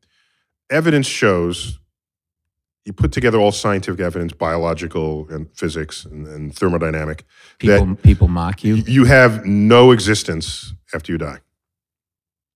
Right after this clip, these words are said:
Speaker 1: And you say, "Well, what does that feel like?" If you say, "I have no existence," what is that like?
Speaker 2: Wait a minute.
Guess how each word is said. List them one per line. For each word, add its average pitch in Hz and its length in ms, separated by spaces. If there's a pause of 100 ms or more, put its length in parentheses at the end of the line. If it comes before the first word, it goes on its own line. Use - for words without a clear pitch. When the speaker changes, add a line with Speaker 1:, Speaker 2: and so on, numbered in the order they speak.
(480)
Speaker 1:
And 104 60
you 117 60
say, 127 120
"Well, 107 120
what 113 100
does 139 100
that 117 120
feel 175 200
like?" - 340 (1400)
If - 140
you 196 60
say, 170 140
"I 131 40
have 113 80
no 117 140
existence," 127 200
what 151 120
is 160 80
that 143 180
like? 160 460
Speaker 2:
Wait 120 200
a 107 40
minute. 95 180